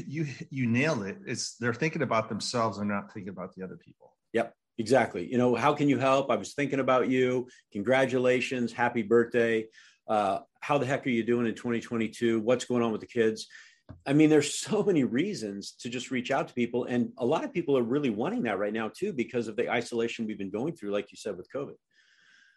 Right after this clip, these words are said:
Speaker 1: Absolutely. You, you know, one of the things I say is, you know, having had covid myself, um, y-, y-, you know, if someone has covid, there's a lot of things we, "Hey, can I, can I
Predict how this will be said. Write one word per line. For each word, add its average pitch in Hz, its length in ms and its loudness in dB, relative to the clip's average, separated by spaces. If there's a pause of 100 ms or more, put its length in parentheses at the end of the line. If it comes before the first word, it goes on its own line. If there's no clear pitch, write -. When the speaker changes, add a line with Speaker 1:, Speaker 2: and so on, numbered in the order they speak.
(920)
Speaker 1:
Absolutely. 147 500 2
You, 170 140 4
you 160 40 6
know, 170 140 8
one 156 160 4
of 226 100 4
the 165 80 4
things 123 280 0
I 147 140 0
say 120 260 -4
is, 110 280 -4 (480)
you 127 100 0
know, 113 140 4
having 131 400 2
had 113 280 -2
covid 120 360 0
myself, 104 720 -2 (640)
um, 107 500 0 (440)
y-, 123 160 -4 (260)
y-, 127 360 -12
you 139 120 -2
know, 113 280 4 (340)
if 123 140 -4
someone 196 240 2
has 139 180 4
covid, 151 380 0
there's 175 160 2
a 185 40 -2
lot 156 160 2
of 117 120 -2
things 123 180 0
we, 113 180 -6
"Hey, 160 200 2
can 123 180 -2
I, 120 300 0
can 127 120 -4
I 113 280 -2